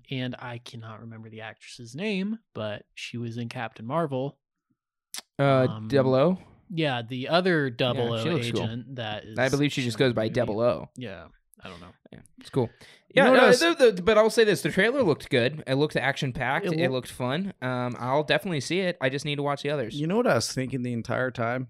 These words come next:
Speaker 3: I was watching it? I do not remember anything that's happened in the previous James Bonds.
Speaker 1: Yeah.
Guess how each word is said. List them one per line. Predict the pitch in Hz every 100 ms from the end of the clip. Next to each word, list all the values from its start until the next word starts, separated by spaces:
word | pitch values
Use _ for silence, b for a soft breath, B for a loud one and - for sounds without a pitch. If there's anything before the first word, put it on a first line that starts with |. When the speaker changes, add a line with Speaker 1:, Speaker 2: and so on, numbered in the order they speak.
| -
Speaker 3:
I |
was | 135
watching | 131 135 - 147
it? | 151 - b b b b _
I | 143
do | 139
not | 143 127
remember | 123 120 113 110
anything | 110 104 110 101
that's | 95 -
happened | 92 95 101
in | 98
the | 95
previous | - - - 110
James | - - - -
Bonds. | - - 117 - - - _ _ _ _ _ _
Speaker 1:
Yeah. | 55